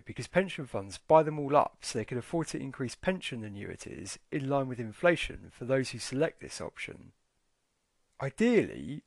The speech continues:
whilst you're building your wealth, reinvesting any interest and dividends will also help to fight and even beat inflation. Spending your interest and dividends means that you won't benefit from the compounding effect that you would get if you reinvested them.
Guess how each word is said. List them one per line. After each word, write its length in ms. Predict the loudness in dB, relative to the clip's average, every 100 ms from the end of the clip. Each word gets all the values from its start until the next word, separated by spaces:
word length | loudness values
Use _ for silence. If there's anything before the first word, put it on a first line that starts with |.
| 0
whilst 260 | 0 2
you're 80 | -2
building 400 | 2 4 4 -2
your 140 | -4 -6
wealth, 520 | -4 -2 -4 -10 -20 _ -4
reinvesting 760 | -2 -2 0 0 0 -6 -6
any 140 | -4 -4
interest 520 | -2 -4 -2 -4 -4
and 100 | -2
dividends 600 | -2 -2 -6 -8 -10 -8
will 100 | -8
also 400 | -4 -4 0 0
help 240 | 0 -4 -6
to 100 | -16
fight 420 | 2 4 4 0
and 120 | -4
even 340 | -4 -4 -8 -2
beat 200 | -2 -2
inflation. 800 | -8 -12 -8 -6 -6 -8 -18 -20 _ _ _ _ _ -16
Spending 540 | -14 4 4 4 0
your 140 | -2 -8
interest 380 | -10 -8 -8 -8
and 120 | -12
dividends 520 | -12 -12 -12 -12 -8
means 200 | -6 -6
that 120 | -6
you 120 | -4
won't 280 | 2 2 2
benefit 400 | -4 -4 -4 -6
from 180 | -4 -8
the 60 | -8
compounding 640 | -4 -4 -2 -6 -6 -12
effect 460 | -10 -8 -8 -8
that 100 | -12
you 120 | -8 -8
would 140 | -2
get 200 | 0 0
if 160 | -4 -8
you 160 | -6
reinvested 800 | -2 -2 -2 0 0 0 -10 -10
them. 320 | -10 -12 -12